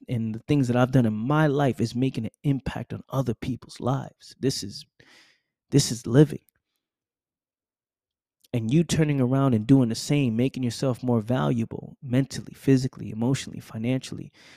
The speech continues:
you living the best life, you leading by example is what's best for those around you. You being consistent, changing your, your physical appearance, changing your perspective. People start to see you differently. You start to look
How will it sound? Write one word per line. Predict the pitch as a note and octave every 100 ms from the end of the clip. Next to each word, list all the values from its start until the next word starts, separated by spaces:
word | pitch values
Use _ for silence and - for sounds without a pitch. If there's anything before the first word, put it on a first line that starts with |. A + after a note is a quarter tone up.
| _
you | B2+ D3+
living | C#3+ C3 A#2
the | G#2+
best | A#2 B2+ -
life, | A2+ B2+ A#2
you | B2+ C#3
leading | C3+ C#3 B2+ A#2+
by | A#2+
example | A2 G2+ - C#3 C3+ G#2+
is | G#2+
what's | - G#2+ -
best | C3 D3 -
for | - -
those | B2 C#3 -
around | - C#3 E3 D3 -
you. | - _ _ _ _ _ _ _ _ _ _ -
You | D#3
being | - D3 C#3+ C3+
consistent, | C3+ A2+ - - E3 - A#2+ -
changing | - D3+ D#3 D3 C#3 C3
your, | A2+ A2+ - - _ -
your | B2 A2+ G#2+
physical | - - D3 C#3+ C3+
appearance, | A#2 - D#3 D3+ F#2+ -
changing | - D3+ D3+ C3+ C3+ A#2+ A2+ _ _ _ _ -
your | B2
perspective. | - - - D#3 D#3 - G2 - - _ _ -
People | F3+ D3
start | - C#3+
to | -
see | - -
you | D3+ B2
differently. | D#3 D#3+ C3+ B2
You | G#2
start | - C#3+ -
to |
look | A2+ D3 F3+